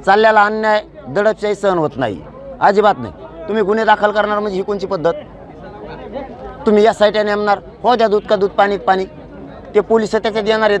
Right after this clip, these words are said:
का? कोणी आदेश दिले? कोणता मंत्री आदेश देताना त्या दिवशी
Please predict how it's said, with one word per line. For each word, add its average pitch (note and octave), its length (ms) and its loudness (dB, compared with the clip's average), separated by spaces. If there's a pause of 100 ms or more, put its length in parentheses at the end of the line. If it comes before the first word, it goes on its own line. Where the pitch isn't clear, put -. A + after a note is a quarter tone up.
का? G#3+ 120 4 (920)
कोणी A3+ 180 6
आदेश G#3+ 300 6
दिले? G3+ 240 2 (600)
कोणता A3 300 4
मंत्री A3 240 -2
आदेश G3+ 260 4
देताना G#3 260 0
त्या G3+ 160 -2
दिवशी G3 360 -6